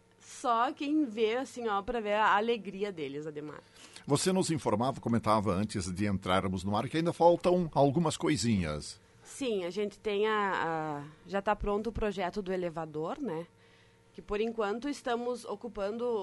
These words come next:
Speaker 1: os dormitórios só na parte de baixo,
Speaker 2: De
Speaker 1: né?
Speaker 2: baixo.
Speaker 1: Pra, por causa da acessibilidade.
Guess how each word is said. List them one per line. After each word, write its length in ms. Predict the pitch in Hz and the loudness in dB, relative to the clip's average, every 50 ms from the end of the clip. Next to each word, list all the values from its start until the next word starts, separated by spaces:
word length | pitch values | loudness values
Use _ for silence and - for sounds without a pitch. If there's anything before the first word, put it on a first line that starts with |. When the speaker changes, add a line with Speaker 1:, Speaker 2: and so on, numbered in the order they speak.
| 185 | -2
Speaker 1:
os 100 | 196 202 | -4 -4
dormitórios 640 | 190 214 214 220 226 233 220 202 190 165 165 214 220 | -4 -6 -4 -4 -4 -6 -4 -2 -2 -2 -2 -4 -6
só 180 | - 220 196 | -4 -6 -4
na 140 | 180 202 208 | -4 -4 -6
parte 340 | - 202 170 165 - - 190 | -4 -4 -4 -4 -6 -10 -18
de 180 | 156 156 165 165 | -16 -16 -16 -12
baixo, 480 | 151 156 147 139 151 202 269 - - | -8 -8 -6 -6 -6 -6 -6 -2 0
Speaker 2:
De 80 | 117 - | 0 0
Speaker 1:
né? 60 | - | 2
Speaker 2:
baixo. 360 | 92 90 82 78 73 73 - | 0 -2 -2 -2 -6 -8 -8
Speaker 1:
Pra, 160 | - 170 156 - - | -8 -8 -8 -10 -12
por 100 | - - - | -18 -18 -14
causa 220 | - 180 165 165 | -10 -10 -10 -10
da 100 | 165 170 | -10 -12
acessibilidade. 1080 | 170 - - 160 - - 175 151 170 160 156 156 151 156 147 147 143 151 185 285 381 | -14 -12 -16 -16 -14 -14 -12 -10 -10 -8 -8 -8 -6 -4 -2 -2 -2 -2 -2 -4 -6